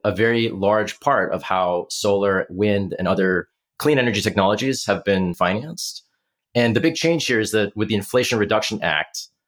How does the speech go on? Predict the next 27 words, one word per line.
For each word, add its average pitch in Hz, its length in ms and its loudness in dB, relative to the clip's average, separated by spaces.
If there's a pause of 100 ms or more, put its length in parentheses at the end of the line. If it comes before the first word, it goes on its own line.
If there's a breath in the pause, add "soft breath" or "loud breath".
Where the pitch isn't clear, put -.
(240)
those 117 180 2
tax - 300 -4
credits 98 220 -2
have 92 120 -4
gotten 90 320 0
much 117 280 0
larger, 113 560 0 (320)
and 117 120 2
now 123 120 2
they're 123 120 0
much 113 480 -2
easier 95 640 0 (260)
for 98 260 0
clean 123 240 0
energy 101 260 0
developers 85 500 0
to - 120 -8
use 117 440 0
because 104 220 0
they 101 80 2
can 90 140 0
now 92 160 2
freely 117 440 0
sell 101 260 0
the 90 80 -4
tax - 260 -4
credit 82 360 -2